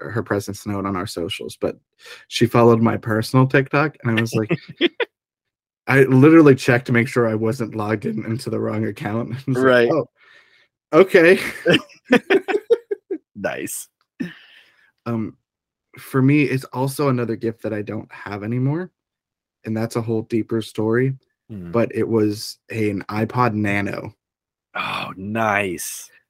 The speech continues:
Speaker 2: Yeah.
Speaker 1: This was back when I was in fifth grade, um, and I had gotten a D S for Christmas that year, I think, um, or, like, a few, or,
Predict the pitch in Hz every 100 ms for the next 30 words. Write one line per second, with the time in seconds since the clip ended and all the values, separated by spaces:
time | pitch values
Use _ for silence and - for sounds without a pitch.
0 | _ 110 113 127 110 _ _ _ _ _
1 | _ - 120 - 131 147 139 135 127 123
2 | - - 113 - 110 101 90 - _ 110
3 | 92 76 - 110 _ _ _ _ _ _
4 | _ _ _ - 110 104 98 98 - _
5 | _ _ _ - 143 117 156 143 127 127
6 | 120 - 90 - 101 - 92 - 76 -
7 | - - - - - _ _ _ - 65
8 | - 117 _ _ _ _ _ _ _ _
9 | _ _ _ - 113 101 85 107 104 -
10 | 110 - 120 113